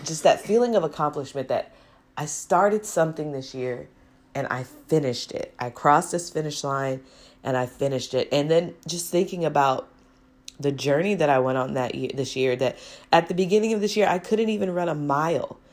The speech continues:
like, nonstop. And when I, when I finally was able to, <laughs> like, it was taking me, like, fifteen minutes. And, and I'd come so far and I felt so proud after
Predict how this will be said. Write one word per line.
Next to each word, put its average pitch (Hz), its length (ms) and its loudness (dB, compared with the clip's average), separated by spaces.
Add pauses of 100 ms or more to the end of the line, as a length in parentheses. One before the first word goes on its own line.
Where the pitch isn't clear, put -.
(380)
like, 139 240 0
nonstop. 160 800 0 (220)
And 147 140 0
when 165 120 4
I, 147 120 2
when 151 140 2
I 139 80 4
finally 196 320 4
was 170 140 2
able 196 300 2
to, 170 280 0
<laughs> - 0 -
like, 156 420 2 (320)
it 196 120 6
was 202 120 0
taking 240 260 4
me, 226 100 2
like, 175 160 4
fifteen 190 420 -4
minutes. - 420 -2 (540)
And, 151 320 4
and 170 80 4
I'd 165 220 2
come 233 260 0
so 190 260 2
far 180 380 6
and 156 80 2
I 147 80 2
felt 190 320 2
so 180 340 2
proud 160 600 2 (500)
after 147 600 2